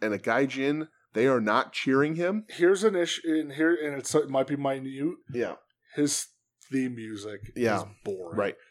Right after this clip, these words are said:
Speaker 2: And it comes out, and it's just, like, very, "Oh, Jonah."
Speaker 1: Yeah. And, uh, uh, Lawler, I, they can, they like Lawler. They, they cheer for Lawler. And I,
Speaker 2: Mm-hmm.
Speaker 1: the other thing, too, is, like,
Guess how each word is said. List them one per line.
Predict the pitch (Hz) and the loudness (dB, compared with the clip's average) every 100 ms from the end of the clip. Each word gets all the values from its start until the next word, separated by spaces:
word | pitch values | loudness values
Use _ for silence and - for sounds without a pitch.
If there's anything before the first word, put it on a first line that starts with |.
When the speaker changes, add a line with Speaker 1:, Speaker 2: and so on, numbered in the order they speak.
| _ | _
Speaker 2:
And | 123 | -8
it | 127 107 | -8 -2
comes | 147 147 143 | 0 2 4
out, | 156 170 180 151 | 8 8 8 0
and | 135 | -4
it's | 120 | -4
just, | 127 - | -8 -2
like, | 131 117 | 0 0
very, | 127 135 135 127 110 - - _ _ | 0 2 4 2 -2 -12 -20 _ _
"Oh, | 151 151 135 98 _ _ _ _ _ - | 0 2 2 -2 _ _ _ _ _ -10
Jonah." | 135 127 120 - | -6 -6 -6 -4
Speaker 1:
Yeah. | 98 95 - | -2 -4 2
And, | 131 131 - _ _ - | 2 2 -2 _ _ 0
uh, | - - - - _ _ 135 | 0 -2 -16 -18 _ _ 4
uh, | 131 110 98 87 - _ 143 | 8 8 8 2 -2 _ -4
Lawler, | 135 135 226 294 131 | 6 8 8 8 6
I, | 143 | 6
they | 151 160 | 4 2
can, | 180 143 123 | 0 -6 0
they | 135 143 | 2 6
like | 147 165 | 4 4
Lawler. | 190 302 277 233 - _ _ _ _ _ _ _ _ - | 2 4 4 2 0 _ _ _ _ _ _ _ _ 0
They, | 131 131 | 2 4
they | 135 147 | 2 0
cheer | - 180 | 2 2
for | - 190 | 4 4
Lawler. | 190 226 202 147 | 6 6 6 6
And | 135 139 | 6 6
I, | 127 139 | 6 6
Speaker 2:
Mm-hmm. | 165 | 8
Speaker 1:
the | 147 | 6
other | 220 | 6
thing, | 254 208 | 4 0
too, | 165 196 277 262 | 0 4 6 6
is, | 131 123 | 4 2
like, | 127 123 107 | 2 2 0